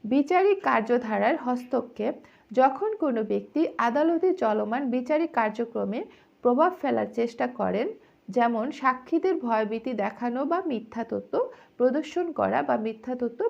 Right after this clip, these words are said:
প্রদান করা, এটি হচ্ছে ফৌজদারি অবমাননা। আদালত অবমাননা আইন দুহাজার তেরো এর তেরো ধারা আদালতে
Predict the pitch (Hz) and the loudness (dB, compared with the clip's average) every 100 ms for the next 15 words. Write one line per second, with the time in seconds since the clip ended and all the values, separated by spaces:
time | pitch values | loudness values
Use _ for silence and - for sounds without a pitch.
0 | 453 240 220 277 359 175 170 - - _ | 0 -2 0 -4 -4 -4 -2 -4 -12 _
1 | - 233 240 381 381 196 - - 440 - | -6 -2 4 4 4 -6 -6 -6 -6 -8
2 | _ - 220 220 233 269 320 - 208 240 | _ -4 -2 0 0 0 -2 -4 -2 0
3 | 247 226 208 202 - 247 247 320 415 427 | 0 -4 -6 -10 -4 0 6 8 8 6
4 | - 233 285 277 285 285 294 294 208 196 | 2 4 4 4 2 0 0 -2 -2 0
5 | 196 254 240 240 285 349 359 226 214 240 | 0 0 -2 0 -2 -2 2 2 4 4
6 | 196 233 381 - _ _ _ - 262 285 | 4 2 0 -6 _ _ _ 6 8 10
7 | 370 202 208 427 - - - 240 269 339 | 6 4 4 2 -4 -16 4 6 8 6
8 | 370 381 | 4 2